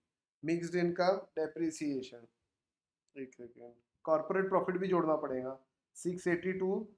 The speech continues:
एट ज़ीरो सिक्स और एट हंड्रेड, सिक्स एटी टू एट ज़ीरो सिक्स और एट हंड्रेड, ये तीनों figure और हमको जोड़ना पड़ेगा।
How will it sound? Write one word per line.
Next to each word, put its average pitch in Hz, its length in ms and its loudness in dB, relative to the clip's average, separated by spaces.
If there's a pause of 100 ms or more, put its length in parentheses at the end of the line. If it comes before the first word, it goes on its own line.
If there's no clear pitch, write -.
(400)
एट 165 380 0
ज़ीरो 180 280 0
सिक्स 190 320 -2 (960)
और 165 400 6 (320)
एट 180 260 8
हंड्रेड, 127 340 0 (1200)
सिक्स - 520 -6
एटी 147 300 -4 (100)
टू 165 340 0 (460)
एट 151 340 0
ज़ीरो 139 360 -2
सिक्स 160 360 -6 (320)
और 151 260 -2
एट 143 260 -4
हंड्रेड, 117 320 -10
ये 147 120 -4
तीनों 170 440 0
figure 160 420 2
और 170 240 10
हमको 156 380 0
जोड़ना 156 380 -2
पड़ेगा। 117 300 -12